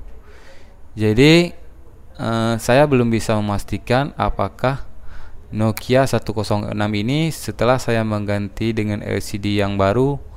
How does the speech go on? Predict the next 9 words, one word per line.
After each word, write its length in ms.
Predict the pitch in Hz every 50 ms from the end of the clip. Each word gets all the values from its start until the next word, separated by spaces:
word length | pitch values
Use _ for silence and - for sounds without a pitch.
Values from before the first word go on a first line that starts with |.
| - - - - - - - - -
apakah 640 | - 107 104 - - 110 104 - - 123 123 120 117
langsung 880 | 107 104 104 110 113 110 110 113 - - 120 120 123 127 131 131 131 - -
hidup 320 | 113 110 107 117 113 - -
normal. 640 | 117 127 139 147 147 131 110 95 90 90 90 - - - - - - - - - -
Dikarenakan 1040 | - 101 104 101 - - 107 107 107 107 107 - - 135 147 160 165 170 165 147 131 - - - -
di 160 | - 107 101
saat 320 | - - 113 123 143 - -
saya 160 | 120 113 113
menganalisa 960 | 110 110 107 110 107 107 107 104 104 104 104 - - 135 135 143 147 147 143